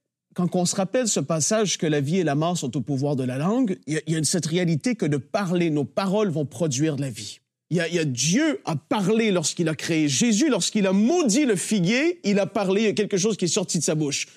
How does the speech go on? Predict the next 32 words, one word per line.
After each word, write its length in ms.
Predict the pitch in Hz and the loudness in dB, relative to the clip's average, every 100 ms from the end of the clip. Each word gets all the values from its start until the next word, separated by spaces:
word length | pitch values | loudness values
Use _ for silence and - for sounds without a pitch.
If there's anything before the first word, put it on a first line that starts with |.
| _ - | _ -4
que 60 | |
plus 200 | 175 202 | 0 0
personne 400 | 214 185 247 233 | 0 0 0 2
ne 60 | 175 | 2
mange 200 | 180 175 | 2 0
de 60 | |
ton 160 | 160 151 | -2 -2
fruit. 240 | - - - | -6 -10 -10
Waouh ! 400 | 151 180 120 82 _ _ - | -4 -2 -2 -6 _ _ -4
Une 140 | 262 | -2
parole 480 | - 294 254 277 240 | 0 0 2 2 2
d'autorité, 580 | 196 226 190 196 - 247 | 0 0 0 0 0 0
de 120 | 175 | 0
foi 320 | 147 - 226 | -2 -2 -2
qui 160 | 226 170 | -2 -2
sort 220 | - 185 | -2 -2
de 60 | 160 | -2
sa 160 | 160 | 0
bouche. 280 | 147 151 - - - - | 0 0 -2 -6 -16 -4
Lorsque 260 | 214 226 220 | -2 0 0
tu 100 | 202 | 2
regardes 440 | 220 208 240 269 | 2 2 2 2
dans 160 | 196 196 | 2 2
Jean 300 | 160 240 262 | 2 0 0
chapitre 480 | - 180 196 - 185 | -2 -2 -2 -2 -2
onze, 380 | - 254 247 - - - - | 0 0 0 -2 -8 -16 -4
les 120 | 160 | 0
versets 300 | 170 170 208 | 0 0 0
quarante 320 | 208 190 196 | 0 -2 0
et 20 | 202 | 0
un, 120 | 208 | 0
quarante-trois, « 520 | 175 160 - 147 | -2 -2 -2 -4